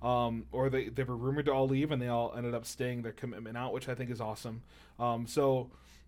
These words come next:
kudos to them for picking the school, not just the coach. A lot of it is the coach, honestly. That's why a lot of people are like, "Why did this kid commit even if he didn't like us?"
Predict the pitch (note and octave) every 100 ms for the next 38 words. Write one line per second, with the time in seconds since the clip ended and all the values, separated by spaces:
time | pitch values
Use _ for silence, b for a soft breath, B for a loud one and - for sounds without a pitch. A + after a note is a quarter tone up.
0 | - - D#3 D#3 C#3+ D3+ C#3 C3+ C#3 C#3
1 | D#3+ C#3+ C3+ C3 - C#3+ C#3 C3 A#2+ B2+
2 | - C3 C3 B2+ C3+ - - B2+ C3+ C#3+
3 | C3+ C3+ C3 C3 - - - C3+ - C#3
4 | C#3 - C3+ D3 C3+ C#3+ C#3 C3+ C3 B2+
5 | C#3+ C3 A#2+ A#2 D3 E3 D#3 - D#3+ C3+
6 | D3 D3+ D3 C#3 C#3 C3+ C#3 C3+ B2+ C3
7 | C3+ B2 -